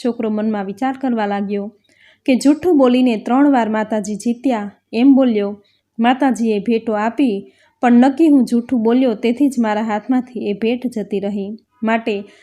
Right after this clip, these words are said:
આજે તો જે થવું હોય તે થાય, સાચું જ બોલવું છે. આમ વિચાર કરે છે ત્યાં જ મહાદેવજીએ છોકરાને જોયો અને બોલ્યા કે "બટુક, બોલ આજે કોણ જીત્યું?" છોકરો તુરંત જ બોલ્યો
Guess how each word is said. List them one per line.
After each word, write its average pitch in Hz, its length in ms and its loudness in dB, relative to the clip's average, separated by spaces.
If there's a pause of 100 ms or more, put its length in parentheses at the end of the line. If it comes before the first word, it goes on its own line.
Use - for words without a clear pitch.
(220)
આજે 269 320 2
તો 254 180 0
જે 262 240 2
થવું 233 380 -2
હોય 214 180 0
તે 208 180 -4
થાય, 226 380 -2
સાચું 233 420 -2
જ 214 60 -2
બોલવું 202 340 -2
છે. 202 360 -10 (540)
આમ 233 180 2
વિચાર 262 380 2
કરે 240 300 2
છે 208 520 -4
ત્યાં 247 200 2
જ 262 100 -2
મહાદેવજીએ 214 760 0
છોકરાને 247 480 0
જોયો 208 600 -4
અને 214 180 -4
બોલ્યા 226 540 0
કે 208 80 -4
"બટુક, 240 440 -2 (500)
બોલ 262 280 4
આજે 208 340 -4
કોણ 240 280 2
જીત્યું?" 208 560 -4 (400)
છોકરો 240 260 0
તુરંત 233 400 0
જ 285 160 0
બોલ્યો 247 500 2